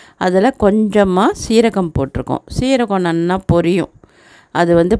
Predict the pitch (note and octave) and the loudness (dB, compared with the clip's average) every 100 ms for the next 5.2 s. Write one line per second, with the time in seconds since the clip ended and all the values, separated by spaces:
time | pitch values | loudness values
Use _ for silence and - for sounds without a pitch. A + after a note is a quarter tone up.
0 | - F3+ G#3 G3+ F3 E3 F#3+ A#3+ F4 - | 2 2 2 0 0 -2 0 -2 -4 -4
1 | D#3+ D#3 E3+ E3+ - D#3+ - C3 - - | -4 -2 -2 -2 -4 -8 -6 -8 -8 -16
2 | - - F#3+ F#3+ G3 C#4 - - - - | -8 -4 -4 -2 -2 -2 -4 -20 -20 -14
3 | - G#3 G3 F3+ E3 D#3+ D#3 E3 E3 D#3 | 0 0 2 0 0 0 2 0 0 0
4 | D#3+ E3 C4+ - - D3+ - E3+ E3+ E3 | 0 0 -2 -4 -6 -6 -2 -2 -2 -2
5 | E3 | 0